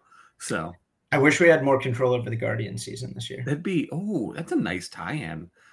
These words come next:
Speaker 2: Thank you.
Speaker 1: Uh, that
Speaker 2: Good
Speaker 1: was a good,
Speaker 2: segue.
Speaker 1: that was a good pullback.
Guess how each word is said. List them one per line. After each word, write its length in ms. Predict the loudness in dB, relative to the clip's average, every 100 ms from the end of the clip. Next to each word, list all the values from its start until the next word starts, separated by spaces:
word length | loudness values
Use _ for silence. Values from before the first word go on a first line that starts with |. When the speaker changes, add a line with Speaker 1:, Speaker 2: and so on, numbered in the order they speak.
| _ -6
Speaker 2:
Thank 160 | 2
you. 40 | 6
Speaker 1:
Uh, 460 | 6 8 6 4 0 -10
that 100 | -4
Speaker 2:
Good 100 | -4
Speaker 1:
was 160 | -2
a 80 | 0
good, 140 | 0 0
Speaker 2:
segue. 100 | -4
Speaker 1:
that 80 | -8
was 100 | 2
a 20 |
good 240 | 2 2
pullback. 480 | -2 0 2 0